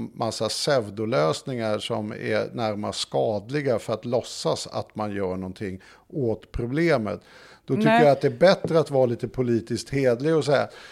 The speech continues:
Speaker 1: "Vi har faktiskt ett jätteproblem här. Vi behöver bygga någonstans sex, sjuhundratusen lägenheter på relativt kort tid. Vi behöver framför allt rikta in oss mot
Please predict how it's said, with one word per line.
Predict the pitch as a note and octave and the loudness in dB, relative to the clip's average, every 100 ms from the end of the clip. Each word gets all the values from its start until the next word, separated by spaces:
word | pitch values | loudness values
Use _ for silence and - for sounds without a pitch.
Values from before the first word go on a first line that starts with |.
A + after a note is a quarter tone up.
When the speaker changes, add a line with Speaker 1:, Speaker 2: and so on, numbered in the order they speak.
| - - | -20 -6
Speaker 1:
"Vi | B2+ D#3+ | 4 6
har | C#3 C3 | 8 6
faktiskt | A2+ A2+ G#2+ A2+ - | 4 0 -2 -6 -6
ett | A2 - | -8 -2
jätteproblem | C#3+ C3 - G#2 - A2+ E3+ D#3 G2+ | 0 0 -4 -6 -6 -2 2 2 0
här. | G2 G#2 | -2 -4
Vi | C3 D#3 | -2 0
behöver | D#3 C#3+ C3 A#2+ | 4 4 4 2
bygga | A2 B2 G#2 G2+ G2+ | -2 -2 0 0 0
någonstans | G#2 B2+ C3+ B2+ - A#2+ A2+ | -2 -2 0 0 0 0 0
sex, | - C3+ B2+ - | 0 0 0 -4
sjuhundratusen | - A2+ G2+ A2+ G#2+ G#2+ G#2+ - G2+ F2+ G#2 | -2 -2 0 -2 0 -2 -2 -2 -4 -4 -4
lägenheter | G#2+ G#2+ F#2 G2+ A#2+ C#3+ C#3 | 0 0 0 -4 -2 -2 -2
på | C#3+ C#3 | -6 -2
relativt | C3 A#2+ A#2 B2 A2+ | 0 0 -2 -4 -8
kort | - A#2+ - - | -4 -4 -4 -4
tid. | A#2+ A2+ - - - - - | -2 -2 -8 -20 -20 -20 -6
Vi | B2 D3 C#3+ | 4 6 8
behöver | C#3 B2+ B2+ A#2 A2 | 6 6 6 4 2
framför | - A#2+ A#2 - A2+ - | -2 -2 -2 -4 -6 -2
allt | D3+ D3+ C#3 A#2 | 4 4 4 0
rikta | B2 B2 - A#2 | -4 -4 -2 -2
in | A2 G#2 | -2 -4
oss | G#2 G2+ - | -4 -4 -6
mot | G#2+ F#2+ - | -8 -8 -10